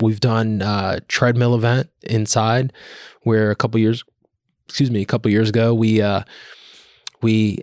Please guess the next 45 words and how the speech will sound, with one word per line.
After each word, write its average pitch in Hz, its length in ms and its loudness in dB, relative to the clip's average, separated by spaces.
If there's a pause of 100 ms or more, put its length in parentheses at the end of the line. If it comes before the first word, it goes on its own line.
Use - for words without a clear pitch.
actually 110 380 -2
tried 107 240 -2
to 104 60 2
get 104 180 -2
forty-six 107 720 0
miles, 104 500 0
I 117 60 2
believe 117 480 0
it 113 100 -8
was, 120 500 0
within, 104 280 0
like, 101 200 -4
an 95 120 -4
eight-hour 104 480 2
<laughs> - 20 0
span 110 500 0 (1080)
on 123 120 2
a 120 80 0
treadmill 104 580 0
nonstop. 107 720 0 (560)
So 131 160 2
we've 165 160 4
done 170 160 4
some 113 200 -2
really 117 260 2
fun 107 280 -2
things, 107 460 0
uh, 101 340 -2
with 107 220 -2
World 110 180 0
Pancreatic 107 440 0
Cancer 107 280 -4
Day. 107 160 0
And 104 120 0
this 127 180 2
year 117 240 4
we, 113 220 0
we 113 100 -4
kinda 139 200 -2
took 123 180 -2
a 117 40 0
different 113 320 -2
twist - 300 -2
to 117 80 2
that. 113 320 0